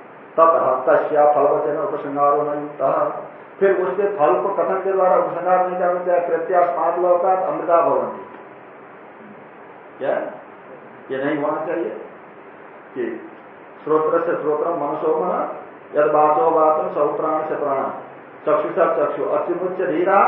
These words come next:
प्रत्यास्मात् लोकात् अमृता भवन्ति, ऐसे फल कथन के द्वारा उसको उपसंहार नहीं करना चाहिए, उपसंहार भी किया है, नहीं, नहीं होना चाहिए।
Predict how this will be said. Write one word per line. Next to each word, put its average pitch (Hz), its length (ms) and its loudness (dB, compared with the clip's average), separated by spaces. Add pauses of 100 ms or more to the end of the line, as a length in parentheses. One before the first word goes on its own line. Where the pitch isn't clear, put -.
(140)
प्रत्यास्मात् 160 680 0
लोकात् 151 340 -2
अमृता 127 360 -4
भवन्ति, - 1400 -14
ऐसे 135 240 -6
फल - 160 2
कथन 175 240 0
के 180 60 -2
द्वारा 180 240 0
उसको 170 240 0
उपसंहार 170 440 -4
नहीं 196 120 -6
करना 160 220 -6
चाहिए, 143 180 -6
उपसंहार 147 360 -4
भी 190 220 -10
किया 170 120 -6
है, - 300 -12 (2000)
नहीं, 139 160 2 (180)
नहीं 151 160 -2
होना 135 240 -2
चाहिए। - 320 -8